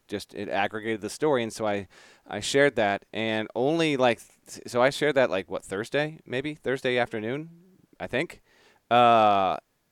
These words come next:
and for the next seventy hours, my mentions were a disaster. The quote tweets, the at mentions, not for me, but responding to Mike Krzyzewski. A lot of people just do not like Mike Krzyzewski. Th-, it was the amount of hate and, uh, it was one of those things where, like, I basically didn't even look at my mentions for a while 'cause it was,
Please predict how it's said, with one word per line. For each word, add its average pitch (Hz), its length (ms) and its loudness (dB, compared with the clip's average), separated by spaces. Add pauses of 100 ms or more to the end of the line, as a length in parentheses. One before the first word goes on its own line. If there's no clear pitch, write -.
(360)
and 117 120 -6
for 131 60 -10
the 127 80 -2
next - 500 -2
seventy 143 400 0
hours, 120 260 2
my 117 100 0
mentions 113 400 -6
were 101 120 -2
a 90 60 -4
disaster. 85 540 -10 (300)
The - 80 -12
quote - 280 2
tweets, 135 260 -4
the 123 120 2
at 120 100 6
mentions, 113 400 -6 (180)
not 170 300 6
for 147 100 2
me, 139 380 2 (380)
but 139 180 6
responding 151 460 4
to 135 100 -4
Mike 135 140 2
Krzyzewski. 127 280 2
A 101 40 0
lot 156 140 6
of 190 60 0
people 135 180 0
just - 200 -8 (300)
do 131 100 -2
not 120 160 2
like 104 160 -4
Mike 98 140 -8
Krzyzewski. 92 600 -10
Th-, 113 200 -2 (140)
it 156 180 8
was 135 320 2
the 143 200 4
amount 151 280 6
of 139 120 6
hate 170 320 -2
and, 123 280 -2 (440)
uh, 117 180 4
it 131 40 6
was 170 100 4
one 220 100 6
of 202 40 8
those 170 120 4
things 156 120 -2
where, 135 100 6
like, 120 140 6
I 123 80 8
basically 127 440 2
didn't 110 160 -2
even 101 120 -6
look 104 140 -4
at 98 60 -6
my 92 100 -6
mentions 92 320 -8
for 107 100 -4
a 104 60 2
while 101 160 4
'cause 110 140 -8
it 127 40 2
was, 120 220 -2